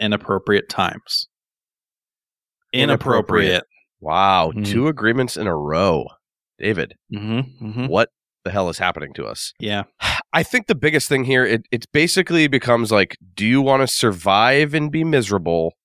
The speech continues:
Speaker 2: or probably die but enjoy some of it, which is basically the last year in a nutshell.
Speaker 1: Yep.
Speaker 2: And I would rather die but enjoy some of it.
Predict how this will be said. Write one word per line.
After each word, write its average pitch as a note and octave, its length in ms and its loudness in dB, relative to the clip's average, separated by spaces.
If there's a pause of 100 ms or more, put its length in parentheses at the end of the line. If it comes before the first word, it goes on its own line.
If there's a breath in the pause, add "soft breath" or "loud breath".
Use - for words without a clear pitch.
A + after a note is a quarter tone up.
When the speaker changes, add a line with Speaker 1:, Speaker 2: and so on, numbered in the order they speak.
(460)
Speaker 2:
or F2+ 140 0
probably G#2 640 0
die G2+ 680 2 (200)
but F#2 120 -4
enjoy F2 440 0
some D#2 220 -6
of C2+ 120 -16
it, B1+ 120 -10 (340)
which D#2+ 180 -12
is F2 100 -6
basically F#2+ 600 2
the E2 120 -4
last E2 280 -2
year D#2+ 140 -4
in D2 60 -6
a D2 60 -6
nutshell. - 360 -14 (160)
Speaker 1:
Yep. G2+ 200 -2 (200)
Speaker 2:
And F#2+ 680 0 (360)
I F#2+ 380 0
would A2 240 -4
rather G#2+ 320 2
die G2+ 320 2
but D#2+ 100 -6
enjoy E2+ 260 -4
some D#2+ 160 -6
of - 120 -14
it. A1 100 -12